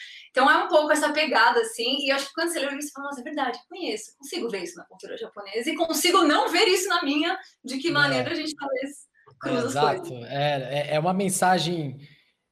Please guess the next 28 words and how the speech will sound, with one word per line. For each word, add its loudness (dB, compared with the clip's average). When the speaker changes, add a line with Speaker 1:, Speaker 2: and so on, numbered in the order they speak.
Speaker 2:
simples -2
até, 2
né? 2
Comece -4
pequeno, -2
vá -2
pouco -8
a -2
pouco, -2
faça, -2
né, -4
o -6
que, -12
é, -10
é, -10
você -12
tá -6
falando -6
do -12
perfeccionismo, -6
de -8
se -12
dedicar 0
re-, 0
realmente -6
a, -4
a -8
algo, -4